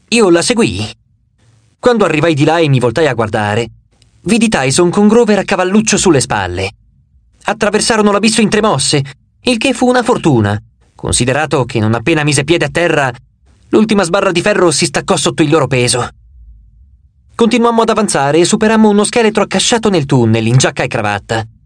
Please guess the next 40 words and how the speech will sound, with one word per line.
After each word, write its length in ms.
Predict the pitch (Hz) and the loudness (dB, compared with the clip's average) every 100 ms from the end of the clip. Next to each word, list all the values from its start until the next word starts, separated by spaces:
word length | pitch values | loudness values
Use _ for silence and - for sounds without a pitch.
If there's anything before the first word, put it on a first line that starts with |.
| _ _ _ _ _ _ | _ _ _ _ _ _
Il 200 | - - | -10 -6
ragno 380 | 98 139 180 175 | -2 -2 2 2
non 160 | 175 175 | 4 2
rallentò. 760 | 170 175 165 143 139 120 104 - _ _ _ _ _ _ - | 0 0 0 0 0 -2 -4 -16 _ _ _ _ _ _ -8
Scivolai 360 | - 226 233 | -2 2 2
su 140 | 220 226 | 2 4
un 60 | |
mucchio 240 | 214 220 226 | 4 4 0
di 80 | 202 | 0
rottami 340 | 196 226 214 | 0 0 0
di 80 | 208 | 2
legno 440 | 202 127 101 117 - - _ - | 0 0 -2 -4 -6 -20 _ -8
e 120 | 113 | -4
quando 260 | 185 185 175 | -2 2 4
li 100 | 170 | 4
illuminai 380 | 165 160 175 | 4 2 0
con 120 | 170 160 | 0 0
la 100 | 139 | 0
torcia, 460 | 147 160 - - - _ _ _ _ | 0 0 -2 -6 -6 _ _ _ _
mi 80 | 196 | -4
accorsi 400 | 214 240 240 - | -2 0 0 0
che 140 | 220 202 | 0 -2
si 120 | - | -2
trattava 400 | 196 202 226 202 | -4 -2 -2 0
di 140 | 202 | 2
matite, 480 | 208 165 120 104 104 - _ _ _ | 2 2 -4 -4 -8 -12 _ _ _
centinaia 580 | - 92 90 110 143 160 | -8 -6 -2 -2 0 0
di 120 | 143 | 0
matite 420 | 143 139 160 135 | -2 -2 -2 -2
spezzate 520 | 110 - 131 - 151 165 | -2 -4 -4 -2 -2 -2
a 40 | |
metà. 340 | 135 123 90 90 _ _ _ _ _ _ _ _ _ _ _ - | -2 -2 -4 -6 _ _ _ _ _ _ _ _ _ _ _ -2
Il 120 | 208 | 0
tunnel 300 | 233 220 202 | 4 4 4
si 100 | 196 | 0
aprì 180 | 185 208 | 0 0
su 120 | 202 | 2
una 120 | 175 | 2
grande 260 | 180 175 160 | 2 0 -2
stanza 420 | 151 127 127 | -4 -4 -2